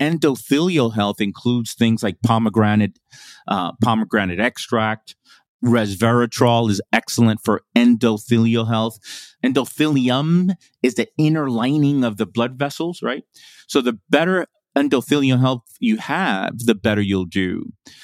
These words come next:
Things like antioxidants, fruits and vegetables, things from blueberries and, and grape seeds and grape seed extract and, uh,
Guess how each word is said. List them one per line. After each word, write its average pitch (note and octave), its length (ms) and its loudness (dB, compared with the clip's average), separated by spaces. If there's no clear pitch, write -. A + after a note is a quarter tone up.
Things C3+ 300 2
like A2 180 0
antioxidants, B2 1120 0
fruits - 380 0
and B2+ 200 2
vegetables, A2+ 580 0
things A#2+ 180 0
from A2 180 0
blueberries G2 840 0
and, F#2+ 280 -2
and G2 320 0
grape A#2+ 400 -2
seeds - 800 -6
and G#2 220 -4
grape A2 200 -2
seed A#2+ 220 0
extract G#2 680 -4
and, F#2+ 220 -2
uh, D#2 120 -6